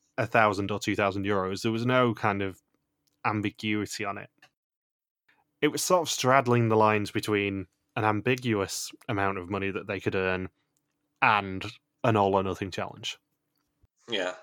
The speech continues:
Speaker 2: And I, I think we just go from challenge to challenge to challenge this episode. The only scene was when they're all on the rooftop, shocked that Horace went home.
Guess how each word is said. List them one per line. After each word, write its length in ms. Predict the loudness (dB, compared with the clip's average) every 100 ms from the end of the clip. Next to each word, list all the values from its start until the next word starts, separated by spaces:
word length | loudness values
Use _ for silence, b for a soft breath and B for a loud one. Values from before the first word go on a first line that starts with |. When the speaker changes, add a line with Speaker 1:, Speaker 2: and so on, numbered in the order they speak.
| _ _ _ _ -2
Speaker 2:
And 100 | 2
I, 220 | 2 2
I 40 |
think 280 | 0 -2 -2
we 80 | 0
just 240 | 0 2
go 180 | 4 4
from 240 | 4 2
challenge 540 | 2 4 4 2 0 -2
to 80 | -2
challenge 480 | 0 0 0 -2
to 120 | -2 -2
challenge 440 | 0 2 0 -2
this 180 | -2 -2
episode. 300 | -2 -4 -2
The 80 | 0
only 220 | 0 0
scene 340 | 2 2 0
was 200 | -2 -2
when 140 | -2 0
they're 160 | 4
all 200 | 6 6
on 100 | 4
the 80 | 0
rooftop, 500 | 0 0 0 0 2
shocked 400 | 2 4 2 0
that 440 | -2 2 2 0 -4 -6
Horace 380 | 0 2 2 -2
went 200 | -4 -4
home. 320 | -2 -2 -4